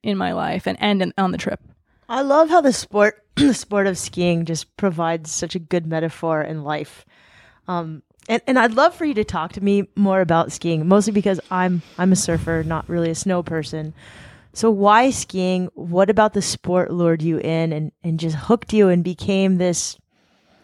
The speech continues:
Speaker 2: this sport that really helped you transform your life?
Speaker 1: Yeah, yeah, that's a great question. I, I think skiing, the, the way I was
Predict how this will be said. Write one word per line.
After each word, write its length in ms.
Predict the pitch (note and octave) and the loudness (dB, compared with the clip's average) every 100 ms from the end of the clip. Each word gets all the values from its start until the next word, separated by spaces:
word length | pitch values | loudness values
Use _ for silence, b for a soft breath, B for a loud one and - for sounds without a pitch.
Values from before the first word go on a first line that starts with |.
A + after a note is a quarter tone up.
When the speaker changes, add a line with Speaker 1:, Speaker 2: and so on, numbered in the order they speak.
| b b _ _ | b b _ _
Speaker 2:
this 420 | E3+ F#3 - - - _ _ _ _ | -4 -2 0 -4 -8 _ _ _ _
sport 580 | - - - G3+ A3 F#3 | -8 -6 -2 2 4 2
that 180 | G3 E3+ | -2 -2
really 380 | F3+ F#3+ F#3+ - | 0 0 0 -4
helped 420 | - G3+ - - G3 | -4 -4 -4 -8 -2
you 280 | F#3+ F3 - _ - | 0 0 -6 _ -6
transform 560 | G#3+ G3 F#3 G3 F3+ | 0 2 2 2 0
your 100 | E3 | -2
life? 480 | D#3 G#3+ G3 - - _ - | -2 -2 -2 -8 -20 _ 0
Speaker 1:
Yeah, 380 | G3 F#3+ F3 F3 | 4 6 4 -2
yeah, 160 | - F3+ | 0 2
that's 140 | F#3 G3+ | 4 2
a 40 | |
great 240 | E3+ D#3+ - | 0 -4 -2
question. 460 | F3+ F#3 - F3+ - B B B B | -2 -2 -2 -6 -8 B B B B
I, 180 | C4 C#4 - | 2 2 0
I 140 | B3 C#4+ | 0 0
think 540 | - F#4+ G#4 G4+ - _ _ - | 2 2 2 0 -8 _ _ -14
skiing, 680 | - - - A3 A3+ A3+ A3+ | -6 -4 0 6 8 8 6
the, 100 | G3+ | 4
the 140 | - G3+ | 4 4
way 200 | G3+ G3+ | 6 6
I 100 | G3 | 6
was 160 | F#3 | 4